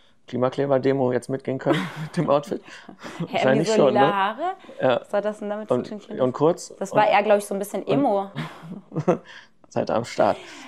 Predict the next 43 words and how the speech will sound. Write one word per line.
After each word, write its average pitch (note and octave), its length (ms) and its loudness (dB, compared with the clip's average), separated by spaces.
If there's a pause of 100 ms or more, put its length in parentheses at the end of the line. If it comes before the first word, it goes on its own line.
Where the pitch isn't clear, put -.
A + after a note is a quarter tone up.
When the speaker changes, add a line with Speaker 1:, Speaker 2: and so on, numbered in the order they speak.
Speaker 2:
Mit C4 160 4
den D4 140 8
lila E4+ 260 6
kurzen D4 340 4
Haaren C4+ 160 4
habe A3+ 100 2
ich G#3+ 100 -8
sehr B3 220 4
viele B3+ 180 2
Komplimente A#3+ 480 0
bekommen, A3+ 280 -2
Speaker 1:
Okay. G#3+ 80 4
Speaker 2:
weil G#3 40 6
das G#3 260 -4
scheinbar G#3 300 2
meine G3 220 0
Augen A#3+ 240 4
zum G#3 160 -6
Leuchten A3 300 0
gebracht G3 300 -4
hat, G#3 120 -4
weil F#3+ 140 0
lila A3 340 2
und F#3+ 160 -4 (140)
grün, B3 420 2
grün G#3+ 240 -4
sind G3+ 160 -8
meine F3+ 220 -4
Augen, G#3 260 -2 (220)
sind F#3+ 180 -10
Komplementärfarben. G3 1000 -6 (440)
Da - 60 -6
habe F#3+ 80 -2
ich F#3 100 -8
ständig A#3 360 0
Komplimente G3 460 -6
für - 100 -8
meine F3+ 200 -2
Augen G3+ 220 4
bekommen F3 280 -6
in E3+ 80 -6
der E3 140 -8
Zeit. - 300 -12